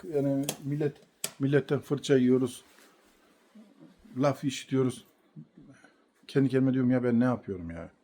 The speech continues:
Yani ben onlar niye, e, şeyine iniyorum öyle? Laf fırça yiyorum. Düşünüyorum yani, ben yanlış yapıyorum. Çünkü yani benim çevremdekilerin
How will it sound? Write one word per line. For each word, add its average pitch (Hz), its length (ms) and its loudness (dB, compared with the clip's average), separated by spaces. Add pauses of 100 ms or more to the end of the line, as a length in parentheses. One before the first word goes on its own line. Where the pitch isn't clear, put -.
(120)
Yani 113 220 -6 (1200)
ben 120 120 0
onlar 120 360 2
niye, 135 160 2
e, 117 540 -2
şeyine 113 380 0
iniyorum 110 460 0
öyle? 107 220 -6 (720)
Laf 117 180 0 (180)
fırça - 360 -6
yiyorum. 107 380 -2 (2000)
Düşünüyorum 139 480 2
yani, 101 160 -2
ben 110 60 0
yanlış 113 400 0
yapıyorum. 113 380 -2
Çünkü 110 300 -6
yani 110 240 -4 (140)
benim 113 220 2 (720)
çevremdekilerin 120 760 2